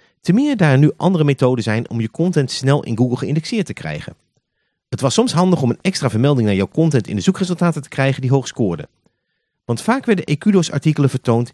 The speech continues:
in de eerste tien zoekresultaten op de ingetypte zoektermen. Lange tijd verkondigde ik je dat je je bedrijf het snelst op Apple Maps of Apple Kaarten kon krijgen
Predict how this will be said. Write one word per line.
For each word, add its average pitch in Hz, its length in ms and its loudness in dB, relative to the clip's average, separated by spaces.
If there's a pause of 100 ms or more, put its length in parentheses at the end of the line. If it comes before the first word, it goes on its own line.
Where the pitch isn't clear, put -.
(120)
in 143 120 0
de 131 60 -4
eerste 233 340 -6
tien 240 200 0
zoekresultaten 131 680 -2
op 185 100 -4
de - 80 -10
ingetypte 107 440 -4
zoektermen. 101 520 -4 (720)
Lange 113 260 0
tijd 117 340 0
verkondigde 180 600 -4
ik 135 200 -6
je 113 160 -4 (260)
dat 131 180 -2
je 98 140 -4
je 120 80 4
bedrijf 135 400 0
het - 140 -12
snelst 233 360 0
op - 140 -8
Apple 196 200 -2
Maps 170 200 0
of 131 160 -2
Apple - 260 -8
Kaarten 151 320 0
kon 127 140 -2
krijgen 95 400 -2